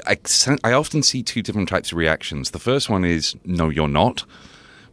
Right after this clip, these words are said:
Because a lot of people think that data management is the stuff you do above the data. It's how do I extract value from it? How do I c-, find new insights because of it? And then the second thing I often hear is that, um, "Well, you and everyone else,"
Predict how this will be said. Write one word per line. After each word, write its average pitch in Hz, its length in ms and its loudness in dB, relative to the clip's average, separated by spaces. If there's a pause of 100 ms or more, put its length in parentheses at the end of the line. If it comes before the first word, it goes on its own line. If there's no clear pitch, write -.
Because 117 260 4
a 117 60 6
lot 120 120 4
of 123 60 -4
people 104 240 0
think 101 280 0
that 85 120 -4
data 85 220 0
management 92 480 0
is - 120 -8
the 90 80 -6
stuff - 260 -4
you 85 60 -8
do 85 120 -2
above 82 260 0
the 92 80 -8
data. 76 400 -4 (320)
It's 90 220 0
how 104 160 0
do 90 100 4
I 85 60 4
extract 78 420 -2
value 85 320 0
from 73 220 -4
it? 73 100 -2
How 90 140 -2
do 82 160 2
I 85 180 4 (460)
c-, - 120 -6
find 110 340 0
new 101 160 4
insights 92 440 0
because - 340 0
of 73 60 -4
it? 60 200 -6 (520)
And 104 140 2
then 113 100 6
the 110 60 0
second 135 300 4
thing 98 120 2
I 85 120 4
often 82 240 -2
hear 85 240 4
is 80 220 -2
that, - 360 -2
um, 85 340 2
"Well, 92 220 4
you 90 160 0
and 90 100 2
everyone 82 280 0
else," 73 380 -2